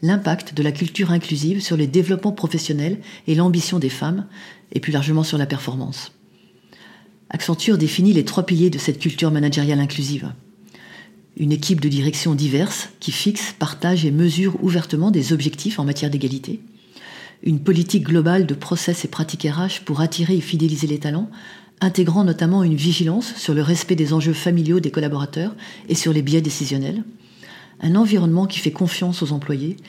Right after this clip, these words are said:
respecte les individus et offre la liberté d'être créatif, de se former et de travailler de manière flexible.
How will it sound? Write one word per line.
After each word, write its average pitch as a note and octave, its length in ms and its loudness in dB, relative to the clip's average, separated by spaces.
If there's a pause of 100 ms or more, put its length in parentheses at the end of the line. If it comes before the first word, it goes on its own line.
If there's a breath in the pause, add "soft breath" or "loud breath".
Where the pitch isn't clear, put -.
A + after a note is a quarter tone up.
(180 loud breath)
respecte G3 500 0
les D3 160 0
individus D3+ 500 -2 (300 loud breath)
et E3+ 160 4
offre G#3+ 260 0
la C#3 140 2
liberté E3+ 500 2
d'être C#3 180 0
créatif, F#3 680 -4 (240 loud breath)
de D#3 80 0
se D#3+ 100 -2
former D#3+ 460 -2 (400 loud breath)
et F3+ 40 2
de E3+ 80 4
travailler E3+ 440 2
de D#3 80 0
manière D3 240 0
flexible. - 500 -6